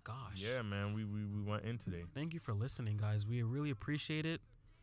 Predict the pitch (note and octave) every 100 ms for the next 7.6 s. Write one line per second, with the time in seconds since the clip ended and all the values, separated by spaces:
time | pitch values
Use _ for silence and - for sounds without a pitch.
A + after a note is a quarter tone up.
0 | - - A#2+ C#3 C3+ C#3 C#3 C#3+ B2+ C#3+
1 | D3 B2 C3 C#3 C3+ C3 D#3+ E3+ C#3+ A#2
2 | C#3 C3 C3+ - A#2+ G#2+ A2+ G#2+ G#2 -
3 | A#2 A2+ G2 G2 A2+ A2 G#2 A2 C3 C#3+
4 | D#3 D3+ - C#3+ C#3+ - C#3+ D3+ D3 C#3
5 | C3+ C3 A2+ B2+ C3 B2+ G#2+ - - A#2+
6 | A#2 - A#2 A2 C#3 C#3 C#3 C#3+ C#3+ D3
7 | C#3+ C#3 D3 C#3+ B2 A2+